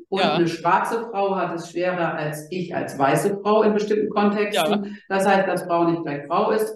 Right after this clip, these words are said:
Speaker 1: Da versucht man ja in Diversität zu gucken, was passiert da so. Also ich bin Frau, ich bin Arbeiterkind. So.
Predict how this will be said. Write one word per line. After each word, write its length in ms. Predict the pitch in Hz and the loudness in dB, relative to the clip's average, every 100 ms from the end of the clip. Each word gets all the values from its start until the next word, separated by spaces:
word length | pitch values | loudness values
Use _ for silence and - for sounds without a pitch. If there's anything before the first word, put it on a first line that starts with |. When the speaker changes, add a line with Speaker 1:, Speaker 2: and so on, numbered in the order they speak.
| - | -8
Speaker 1:
Da 260 | 180 180 - | -6 -6 -6
versucht 380 | 202 202 247 202 | -6 -4 -4 -2
man 140 | 185 | 0
ja 80 | 180 | 0
in 220 | 175 165 | 0 -2
Diversität 760 | 160 160 151 151 202 196 196 - | -4 -4 -4 -4 -4 -4 -4 -8
zu 80 | - | -12
gucken, 580 | 220 214 185 175 - - | -8 -6 -6 -8 -12 -16
was 520 | 170 165 196 202 - - | -12 0 2 2 -2 -2
passiert 460 | 202 - 156 143 | -4 -2 -2 -2
da 80 | - | -2
so. 160 | 147 139 | -4 -4
Also 220 | 156 - | -2 -2
ich 120 | - | -4
bin 220 | 175 151 | -4 -2
Frau, 240 | 160 226 294 | 2 4 4
ich 140 | - | 0
bin 140 | 175 165 | -2 -2
Arbeiterkind. 600 | 156 147 147 147 143 135 | 0 -2 -4 -6 -8 -4
So. 200 | 151 | -6